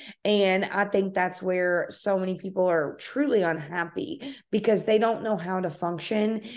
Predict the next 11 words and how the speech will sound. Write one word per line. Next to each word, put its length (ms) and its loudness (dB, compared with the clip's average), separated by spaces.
in 120 2
an 120 2
environment 720 2
where 160 4
maybe 320 -2
someone 400 -2
is 160 0
doing 300 -6
better 280 -2
than 160 -6
them. 320 -12